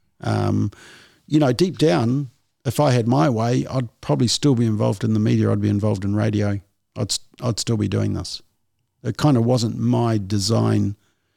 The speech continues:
It w-, you know, I didn't sort of think, "I'm, I'm gonna set up Family First in two thousand and six." In fact, I was probably dragged there kicking and screaming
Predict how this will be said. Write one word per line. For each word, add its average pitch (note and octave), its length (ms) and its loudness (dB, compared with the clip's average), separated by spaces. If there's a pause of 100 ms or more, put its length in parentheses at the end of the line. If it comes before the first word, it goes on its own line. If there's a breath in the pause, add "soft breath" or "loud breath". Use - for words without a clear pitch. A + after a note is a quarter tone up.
(300)
It C3 40 -6
w-, - 220 -6
you C3 120 0
know, A#2 120 0
I A#2 80 2
didn't A#2 200 -4
sort B2 180 -4
of - 80 -8
think, A#2+ 260 -6 (240)
"I'm, A2+ 380 -2
I'm A#2 160 -2
gonna G2 180 -2
set A#2 200 -4
up D#2+ 100 -10
Family G2+ 380 -6
First - 320 -6
in F#2+ 80 -10
two G2+ 140 -6
thousand F#2+ 320 -8
and F2 120 -10
six." - 380 -10 (500)
In G#2+ 100 -8
fact, G#2+ 240 -6
I A2 40 -4
was A2 100 -6
probably A#2 500 -2
dragged G#2+ 400 -2
there G2 140 -4
kicking A2 320 -6
and F#2+ 100 -4
screaming F#2+ 540 -4